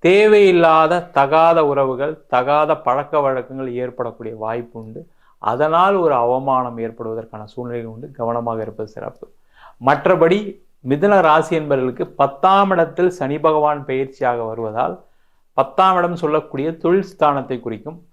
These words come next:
தொழிலில் பலவிதமான வாய்ப்புகளை நீண்ட நாட்களுக்கு பிறகு கிடைக்கப் பெறக்கூடிய ராசி என்பவர்கள் இந்த மிதுன ராசி என்பவர்கள். வேலை சம்பந்தப்பட்ட விஷயத்தில் இருக்கக்கூடிய நெருக்கடிக்கு,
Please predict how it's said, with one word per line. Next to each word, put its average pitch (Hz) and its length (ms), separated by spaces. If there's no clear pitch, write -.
தொழிலில் 220 880
பலவிதமான 160 920
வாய்ப்புகளை 165 840
நீண்ட 190 500
நாட்களுக்கு 160 760
பிறகு 147 480
கிடைக்கப் 151 500
பெறக்கூடிய 131 480
ராசி 127 340
என்பவர்கள் 123 400
இந்த 127 140
மிதுன 117 320
ராசி 110 300
என்பவர்கள். - 380
வேலை 208 540
சம்பந்தப்பட்ட 170 720
விஷயத்தில் 147 480
இருக்கக்கூடிய 127 560
நெருக்கடிக்கு, 139 1040